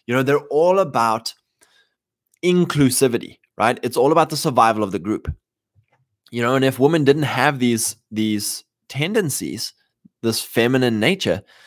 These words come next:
y-, like I said, like, as children, we wouldn't make it. You know, we wouldn't make it if our parent, if our mom wasn't concerned about safety at all costs,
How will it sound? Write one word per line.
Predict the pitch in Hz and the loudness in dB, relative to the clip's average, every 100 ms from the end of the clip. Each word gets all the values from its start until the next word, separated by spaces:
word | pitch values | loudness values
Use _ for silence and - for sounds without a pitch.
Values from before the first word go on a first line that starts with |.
| _ - | _ -4
y-, | 135 131 | -2 0
like | 139 147 | 0 0
I | |
said, | 143 190 | -2 0
like, | 123 - _ - | -2 -4 _ -2
as | 127 | 0
children, | - 147 165 135 | 4 4 6 2
we | |
wouldn't | 123 143 147 | 4 2 2
make | 139 202 | -2 -2
it. | - - _ _ | -8 -14 _ _
You | 117 | 2
know, | |
we | 127 | 4
wouldn't | 147 165 | 4 4
make | 147 208 | 2 4
it | 156 | 4
if | 139 | 4
our | 117 | 4
parent, | 131 127 - | 2 2 0
if | 120 | 0
our | 110 | 2
mom | 110 110 110 | 4 2 2
wasn't | 107 110 | 0 0
concerned | 104 101 - 107 | -6 -4 -2 0
about | 101 87 | 0 -2
safety | - 104 101 101 | 0 -2 -2 -2
at | 92 | 0
all | 82 | 0
costs, | - 71 - - - | -2 -8 -8 -10 -16